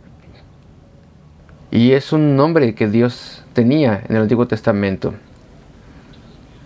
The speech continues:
"Dime, te suplico, ¿cuál es tu nombre?". Tan solo quiere la certeza. Y el ángel dice, "¿Por qué? ¿Por qué me preguntas mi nombre?".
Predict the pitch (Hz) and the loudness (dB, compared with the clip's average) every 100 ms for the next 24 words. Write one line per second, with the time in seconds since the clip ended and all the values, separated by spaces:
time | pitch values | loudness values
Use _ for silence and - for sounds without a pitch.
0 | - - 107 113 151 196 180 165 160 147 | -16 -4 -2 2 2 4 2 2 0 -2
1 | 147 127 127 135 131 - 139 151 165 - | 0 0 0 2 0 0 0 0 -10 -20
2 | - 127 143 151 - 147 151 180 190 123 | -2 0 2 -2 -2 -2 2 0 2 0
3 | 107 107 _ - _ - 127 165 170 170 | 0 -4 _ -20 _ -2 0 0 2 0
4 | 170 160 - 151 - 202 220 120 107 - | 0 0 -2 -4 0 -2 0 -2 -2 -10
5 | _ _ - - - - 110 117 131 - | _ _ -20 -20 -20 -4 0 2 0 -2
6 | 135 123 104 123 123 131 131 135 _ _ | -2 0 2 0 0 -2 -2 -4 _ _
7 | _ _ _ _ 135 131 - 156 175 120 | _ _ _ _ -4 -4 -6 -4 -4 -6
8 | _ _ - _ _ - _ _ - - | _ _ -20 _ _ -20 _ _ -20 -2
9 | 135 131 180 208 185 156 170 202 202 160 | -2 0 0 0 0 -2 -2 -2 -2 0
10 | 117 110 107 98 101 | -2 0 -2 -2 -6